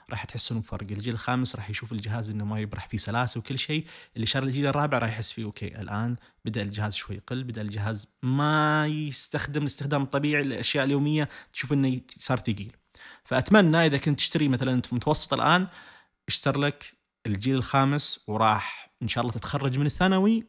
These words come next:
والجيل الخامس شغال معك زي الحلاوه ان شاء الله. وبرضو الرام، بما ان الجيل الرابع كان في الاي فورتين، فأربعة جيجا رام هناك. الاشخاص اللي بيتكلمون عن الرام لا تحس بفرق ولا تشتري حق الجهاز عشان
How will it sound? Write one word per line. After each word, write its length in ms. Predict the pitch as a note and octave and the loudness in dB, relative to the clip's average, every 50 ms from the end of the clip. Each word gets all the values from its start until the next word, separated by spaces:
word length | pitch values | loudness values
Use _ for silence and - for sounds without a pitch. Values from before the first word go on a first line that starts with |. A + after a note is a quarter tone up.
| _ - | _ -8
والجيل 180 | A2+ A2+ B2 A2+ | -4 -2 -2 -2
الخامس 260 | - - A#2+ A2+ G#2+ | -2 -2 -4 -2 -2
شغال 260 | - G#2 - A#2+ A2 | -4 -4 -2 -2 -2
معك 200 | G#2 G#2+ G#2 G2+ | 0 0 -2 -2
زي 100 | - - | -4 -10
الحلاوه 400 | F2+ - - F2+ F2+ - G2 G2+ - _ | -10 -10 -10 -12 -12 -12 -14 -16 -20 _
ان 40 | - | -10
شاء 200 | - - - - | -8 -8 -8 -8
الله. 200 | G#2+ E2 - - _ _ - - - - - - - | -10 -14 -16 -16 _ _ -20 -20 -20 -20 -18 -6 2
وبرضو 460 | - F3 B3+ A#3 G3 A#3+ A#3+ - E3 | 10 10 10 10 10 6 6 6 6
الرام، 380 | E3+ G#3+ A3 E3+ F3+ G#3 A3+ - - - | 8 8 8 8 8 6 2 -4 -8 -10
بما 140 | - B2+ B2+ | -2 0 2
ان 120 | B2+ C3 C3 | 4 4 4
الجيل 260 | B2 A#2+ C3 C#3+ C#3+ | 4 4 2 2 2
الرابع 480 | C3 C#3 C#3 C#3 C#3 C#3 C#3+ C3+ A#2 - - - - | 4 4 4 4 6 6 4 4 4 2 -4 -10 -2
كان 240 | C3+ B2 A#2+ A2+ | 0 2 2 2
في 240 | G#2 - - - B2 | 0 -4 -4 -2 -2
الاي 240 | A2+ - - C#3 C#3+ | -2 -2 0 -2 -2
فورتين، 480 | - - C#3 - - - D3 D#3 D#3+ D3+ | 0 -2 -4 -4 -2 -2 -2 -2 -2 -4
فأربعة 840 | - - - A2+ G#2+ G#2 - - _ - A#2+ A#2 A#2 A#2 A#2+ G#2 | -4 -4 -4 -2 0 -2 -2 -4 _ -2 0 0 2 2 0 0
جيجا 240 | A2 A2 G#2+ G2+ G2+ | 0 0 0 0 0
رام 200 | G#2+ G#2 G#2+ G#2 | 0 2 2 2
هناك. 280 | G2+ G#2+ A#2+ B2 - - | 2 2 0 0 0 2
الاشخاص 400 | C#3+ C3 - - - D3 - D#3+ | 2 2 4 6 4 4 6 4
اللي 120 | C#3 B2+ | 2 0
بيتكلمون 300 | - - - C#3 B2+ A#2 | 0 -2 -2 0 0 2
عن 80 | A#2 A#2 | 0 2
الرام 260 | A#2 C3 B2 G#2+ F#2 - _ _ _ - | 2 4 2 2 0 -4 _ _ _ -4
لا 80 | - C3 | -4 -2
تحس 280 | - - C#3 - - | -2 0 0 0 0
بفرق 340 | A#2 - - C#3+ C3 C#3 C3 | 0 0 -2 0 0 2 2
ولا 100 | C3+ C#3+ | 2 2
تشتري 280 | C#3 - - - C3+ A2+ | 2 2 0 0 0 -2
حق 60 | A#2+ | -4
الجهاز 380 | A#2+ A#2+ A#2+ A2+ B2 B2 G#2+ G#2+ | -4 -4 -4 -2 -2 -2 -2 -2
عشان 340 | G#2 - A2 G#2+ A2 - | -4 -4 -2 -2 -2 -4